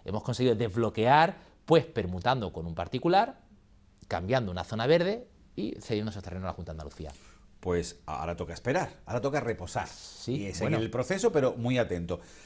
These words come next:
Speaker 2: Alcalde, el otro día, mm, esa apuesta por el trabajo transversal entre la delegaciones y el segundo plan de municipal de salud, ¿fue lo que presentamos el otro día? Don-
Speaker 1: Correcto,
Speaker 2: Eso
Speaker 1: correcto.
Speaker 2: donde, que,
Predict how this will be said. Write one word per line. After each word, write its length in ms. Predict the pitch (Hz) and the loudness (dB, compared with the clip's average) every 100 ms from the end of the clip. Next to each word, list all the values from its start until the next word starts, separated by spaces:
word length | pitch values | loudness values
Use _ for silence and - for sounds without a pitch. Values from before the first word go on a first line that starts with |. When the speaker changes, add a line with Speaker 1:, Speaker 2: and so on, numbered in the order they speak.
| - | -10
Speaker 2:
Alcalde, 580 | - 113 175 156 107 - - | -6 2 4 4 0 -4 -6
el 120 | 117 | 2
otro 200 | 143 170 | 2 4
día, 380 | 185 202 214 202 | 4 6 6 4
mm, 680 | 135 131 123 120 113 110 104 - - - | -2 -4 -2 -2 -4 -4 -6 -8 -14 -8
esa 200 | 120 170 | -2 0
apuesta 400 | 147 165 170 165 | 2 0 0 2
por 160 | 151 135 | 2 2
el 140 | 127 | 0
trabajo 380 | 123 120 135 147 | 0 2 2 0
transversal 500 | 123 127 123 135 131 | 0 0 0 2 2
entre 180 | 120 117 | 2 2
la 80 | 110 | 2
delegaciones 720 | 101 95 92 - 123 127 135 - - - - | 0 -2 -2 -2 0 0 -2 -8 -20 -18 -6
y 60 | |
el 60 | 110 | -2
segundo 560 | 110 113 127 127 107 - - 80 69 - | 0 0 0 0 -2 -10 -18 -16 -16 -10
plan 260 | 120 123 123 | -2 -2 0
de 80 | |
municipal 600 | 113 110 101 107 113 113 | -4 -6 -6 -2 0 2
de 100 | 107 | 0
salud, 240 | 110 110 87 | 0 -2 -2
¿fue 220 | - 139 | 0 0
lo 120 | 160 | 2
que 80 | 139 | 0
presentamos 440 | 127 123 120 131 131 | 0 -2 0 0 0
el 80 | 135 | -2
otro 200 | 120 135 | 0 -2
día? 280 | 208 220 196 | 0 -2 -2
Don- 220 | 160 156 - | -2 -4 -8
Speaker 1:
Correcto, 520 | - 104 113 117 - 78 - - - | -6 0 0 0 -6 -12 -16 -20 -20
Speaker 2:
Eso 260 | - 107 127 | -10 -4 2
Speaker 1:
correcto. 60 | 165 | 4
Speaker 2:
donde, 540 | 151 147 143 113 87 - - - | 4 6 4 2 -4 -18 -20 -16
que, 160 | - | -14